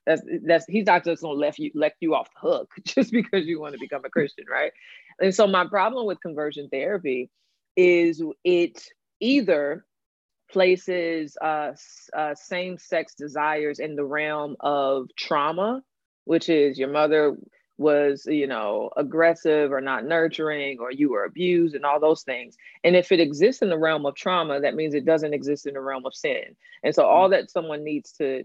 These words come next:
to get is counsel. They just need to be healed of their trauma to therefore be straight. Uh, but no, like, s-, we experience same-sex desires because sin exists in the world.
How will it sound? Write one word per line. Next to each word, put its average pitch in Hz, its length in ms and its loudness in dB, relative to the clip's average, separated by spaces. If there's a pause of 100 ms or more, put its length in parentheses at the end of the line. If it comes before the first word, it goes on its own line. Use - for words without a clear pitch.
to 131 80 -10
get 156 400 4
is 143 360 -2
counsel. - 600 -6 (180)
They 139 140 -2
just 156 160 -6
need 160 220 -4
to 147 60 -6
be 143 220 -2 (140)
healed 151 540 4 (340)
of 160 160 4
their 143 120 2
trauma 151 500 -4
to 147 120 -6
therefore 143 480 -2
be 131 220 -6
straight. - 580 -4 (400)
Uh, 151 360 2 (340)
but 240 200 0
no, 240 720 -6
like, 170 360 -2 (580)
s-, - 220 -20
we 220 220 0
experience 214 840 0
same-sex 185 600 -4
desires 165 560 0
because 151 340 -6
sin 165 280 -4
exists 139 580 -6
in 156 140 -6
the 147 80 -4
world. 160 540 2